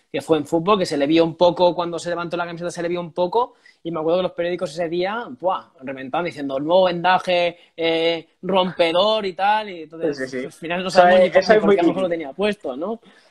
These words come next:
Speaker 1: Entonces, <laughs> bueno, <laughs> es típico.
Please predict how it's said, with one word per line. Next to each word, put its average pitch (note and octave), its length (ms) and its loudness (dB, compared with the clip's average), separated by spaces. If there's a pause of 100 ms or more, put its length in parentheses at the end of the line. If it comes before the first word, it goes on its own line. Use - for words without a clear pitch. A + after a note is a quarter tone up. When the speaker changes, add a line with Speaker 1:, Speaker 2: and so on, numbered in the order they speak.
(140)
Speaker 1:
Entonces, F3+ 480 -2 (380)
<laughs> - 1700 -18
bueno, D3+ 400 2
<laughs> F#3+ 320 4
es G3 200 4
típico. D3+ 440 -2